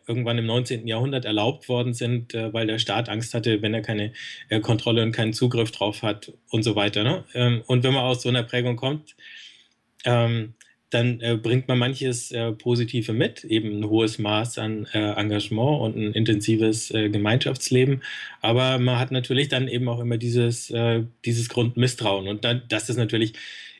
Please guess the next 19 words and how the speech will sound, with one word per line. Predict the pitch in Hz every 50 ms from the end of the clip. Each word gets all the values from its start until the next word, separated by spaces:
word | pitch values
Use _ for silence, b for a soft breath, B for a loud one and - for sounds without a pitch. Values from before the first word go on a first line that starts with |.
| _
äh, | 123 117 117 113 110 113
in | 120
der | 120 110
Bibelauslegung | 113 131 135 147 147 120 123 120 123 127 123 123 123 123
seine | 120 123 117 120 120 110 113 113 -
apokalyptischen, | - 117 123 113 - 120 117 131 127 - - 127 - - 127 117 113 110 107
äh, | 113 110 110 110 107 -
Blüten | - 117 131 - - - 175 135 120
treibt | - - 113 104 110 107 107 -
oder | 110 110 107 107 104
so, | 104 - 107 104 104 101
ne? | 104 113 117 113 107
Das, | - 113 110 - - - - -
äh, | 110 107 107 104 104 101 - - _ _ _ - 110 117 - _ - - - 95 95 95
das | 120 120 -
hat | 135 120
sich | 123 123
dann, | 120 117 113 117 117 B B B B B B B _
äh, | - 107 110 110 107 104